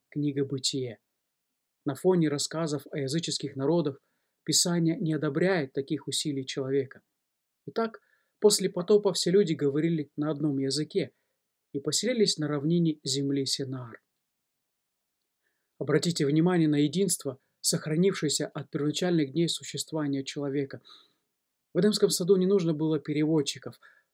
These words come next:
Адам и Ева говорили на одном языке. Но даже когда вторгся грех и нарушил гармонию первоначального творения,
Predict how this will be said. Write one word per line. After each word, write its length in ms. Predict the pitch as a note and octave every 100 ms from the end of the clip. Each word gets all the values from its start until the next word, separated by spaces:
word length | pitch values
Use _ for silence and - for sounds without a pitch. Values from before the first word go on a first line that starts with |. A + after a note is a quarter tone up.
| _
Адам 320 | C#3 C3+ D#3+ A3
и 60 |
Ева 260 | D3 E3+ D#3
говорили 460 | C3+ C3+ D3+ C#3+
на 140 | C#3 C#3
одном 260 | C#3 D3
языке. 540 | C3+ C3+ C#3 C#3 D3 B2 _ _ _ _ _ _
Но 80 | C#3+
даже 300 | E3+ A3+ F3+
когда 400 | F3+ F#3+ G3+ - -
вторгся 600 | - - G3 G3+ - E3
грех 400 | D3+ C#3 C3 _ _ _ _ _
и 60 | C#3
нарушил 540 | C3+ F3 G3+ - D3 - -
гармонию 720 | C#3+ C#3 C#3 F3+ F#3+ D3 B2 _ _
первоначального 880 | - D3 C#3+ D3 C#3+ F3 F3 D3 C3+
творения, 540 | B2+ C3 E3 F#3+ D3+